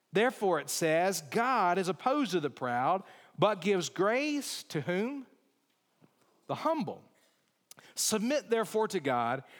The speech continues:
resist the devil, and he will flee from you. Draw near to God, and he will draw near to you. Cleanse your hands, you sinners, and purify your hearts, you double-minded.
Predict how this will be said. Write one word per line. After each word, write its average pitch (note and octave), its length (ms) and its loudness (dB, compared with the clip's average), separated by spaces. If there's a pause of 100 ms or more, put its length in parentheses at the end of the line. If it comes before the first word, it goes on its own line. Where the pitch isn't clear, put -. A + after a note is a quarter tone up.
resist G3+ 460 0
the A3+ 100 -2
devil, D3+ 400 -2
and D3 120 -2
he F3+ 100 -2
will E3+ 180 0
flee F3+ 240 -2
from C3+ 300 -4
you. G2+ 300 -14 (480)
Draw A#3+ 320 2
near F#3+ 220 2
to F3 140 -4
God, F3 400 2
and F3 100 -2
he G#3+ 140 0
will F3+ 100 -2
draw D3+ 240 0
near C#3+ 260 -2
to E3 140 -8
you. F#3 380 -4 (220)
Cleanse C4+ 300 0
your G#3 120 -2
hands, D#3 280 -4
you C3+ 100 -8
sinners, G3 420 -4
and E3+ 200 -6
purify B3+ 460 -4
your C3+ 160 -4
hearts, E3+ 420 -2
you G#3 320 -8
double-minded. C3+ 1000 -4